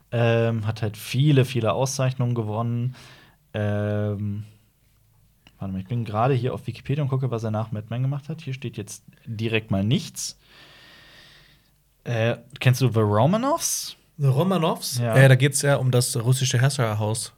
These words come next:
Speaker 1: Das hat
Speaker 2: Die
Speaker 1: der,
Speaker 2: Romanovs.
Speaker 1: das hat der auch geschaffen.
Speaker 2: Ja, das soll auch ganz gut sein, hab ich aber leider auch noch nicht gehört.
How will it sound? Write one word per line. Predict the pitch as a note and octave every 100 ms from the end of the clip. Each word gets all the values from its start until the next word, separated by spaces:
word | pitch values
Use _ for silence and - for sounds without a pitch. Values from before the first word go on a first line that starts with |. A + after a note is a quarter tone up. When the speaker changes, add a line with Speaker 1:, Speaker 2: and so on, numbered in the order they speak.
| _
Speaker 1:
Das | B2+ B2+
hat | A2+
Speaker 2:
Die | B2
Speaker 1:
der, | G#2+
Speaker 2:
Romanovs. | A#2 G#2+ G#2+
Speaker 1:
das | A#2
hat | A2+
der | A2+
auch | A2 -
geschaffen. | G2+ G2 - G#2+ - -
Speaker 2:
Ja, | B2+ A#2
das | A#2+
soll | F3+
auch | G#3+
ganz | - G3+ -
gut | G#3+
sein, | F#3 C3
hab | B2+
ich | C#3
aber | C3+ C3
leider | C3 A#2+
auch | C3
noch | C3+ B2
nicht | C3+ C#3
gehört. | B2+ A#2+ -